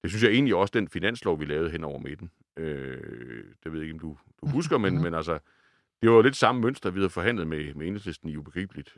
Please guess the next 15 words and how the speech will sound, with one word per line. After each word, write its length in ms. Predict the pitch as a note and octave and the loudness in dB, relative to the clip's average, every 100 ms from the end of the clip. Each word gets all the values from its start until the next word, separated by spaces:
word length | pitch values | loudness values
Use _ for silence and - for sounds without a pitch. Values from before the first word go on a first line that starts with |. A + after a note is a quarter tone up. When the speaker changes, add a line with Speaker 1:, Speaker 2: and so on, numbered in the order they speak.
| - | -12
Speaker 1:
lang 180 | C#2+ E2+ | -12 -10
tid. 120 | F#2+ | -8
Det 40 | E2 | -6
var 60 | |
faktisk 220 | D#2 E2 G2+ | -2 -2 0
der, 140 | D#2+ | -2
girlanderne 580 | - D#2 D2 F#2+ A2 D#2+ | -4 -6 -4 -4 -4 -4
der, 240 | D#2+ D2 - | -8 -8 -12
øh, 420 | D2 C#2+ C#2 D2 - _ _ _ _ - | -12 -12 -12 -14 -16 _ _ _ _ -12
kom 120 | D#2+ | -8
op 140 | D#2 - | -6 -6
og 60 | |
hænge, 380 | E2 D#2 F#2+ A#2+ | -6 -6 -4 -6
og 140 | - F2 | -8 -6
så 160 | F2+ | -6